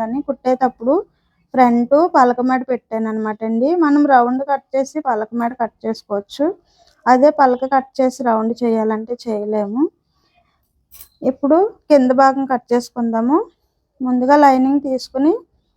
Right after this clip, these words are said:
నేను కింద బాడీకి పొడవు ఎంత ఉందో చూసుకునండి. వాళ్ళు కొంచెం పొడవు అయితే పెట్టమన్నారు, ఆ పొడవు ఉంచుకుని ఎక్స్ట్రా పైన సమానంగా పట్టుకుని నడుం కాడికి ఎక్స్ట్రా ఉన్నదైతే తీసేస్తున్నానండి. కింద అనేది నేను ఎక్స్ట్రా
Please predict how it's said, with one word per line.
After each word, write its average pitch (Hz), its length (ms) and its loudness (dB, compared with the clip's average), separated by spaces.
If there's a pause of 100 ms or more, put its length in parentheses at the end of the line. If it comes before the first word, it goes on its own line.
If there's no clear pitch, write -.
(240)
నేను 269 260 0
కింద 254 180 4 (120)
బాడీకి 269 400 4
పొడవు 240 300 2
ఎంత 247 200 -4
ఉందో 254 240 -4
చూసుకునండి. 247 640 -4
వాళ్ళు 302 220 2
కొంచెం 269 340 -2
పొడవు 233 300 0
అయితే 247 260 -2
పెట్టమన్నారు, 233 720 -4 (840)
ఆ 254 120 -2 (100)
పొడవు 247 300 2
ఉంచుకుని 269 420 0 (180)
ఎక్స్ట్రా 247 360 -2 (100)
పైన 254 260 2 (280)
సమానంగా 240 600 -2 (480)
పట్టుకుని 262 460 -2
నడుం 226 300 -2
కాడికి 233 300 -2 (560)
ఎక్స్ట్రా 269 500 2
ఉన్నదైతే 254 500 2 (480)
తీసేస్తున్నానండి. 240 960 -2 (140)
కింద 262 220 2 (100)
అనేది 262 240 0 (100)
నేను 302 240 0
ఎక్స్ట్రా 247 280 -10